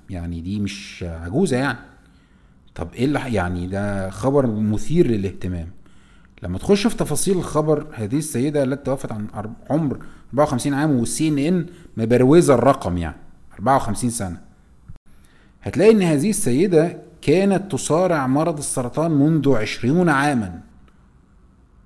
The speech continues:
يعني هي السيدة كانت مريضة سرطان،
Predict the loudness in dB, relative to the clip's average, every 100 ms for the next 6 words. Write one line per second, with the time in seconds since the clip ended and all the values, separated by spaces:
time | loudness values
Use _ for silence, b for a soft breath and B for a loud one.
0 | _ _ -20 -20 -20 _ -14 -10 -2 2
1 | 2 0 -4 -2 -2 0 -2 -2 -2 -2
2 | -2 -2 -4 -4 -4 -2 -2 -4